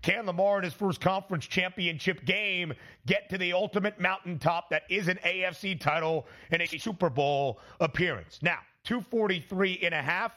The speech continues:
is the passing yards prop for Patrick Mahomes. It is thirty-three yards less for Lamar Jackson,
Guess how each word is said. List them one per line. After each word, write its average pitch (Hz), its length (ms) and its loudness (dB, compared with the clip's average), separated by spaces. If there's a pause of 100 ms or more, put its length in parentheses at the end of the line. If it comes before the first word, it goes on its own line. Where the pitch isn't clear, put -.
(300)
is 143 120 0
the 147 80 -2
passing 180 420 0
yards 185 260 2
prop 185 380 0
for 180 180 2
Patrick 165 440 0
Mahomes. 151 560 0 (320)
It 160 120 2
is 151 120 -2 (120)
thirty-three 220 580 2
yards 202 440 0
less 180 640 -2 (300)
for 170 320 -2
Lamar 196 340 2
Jackson, 185 540 -2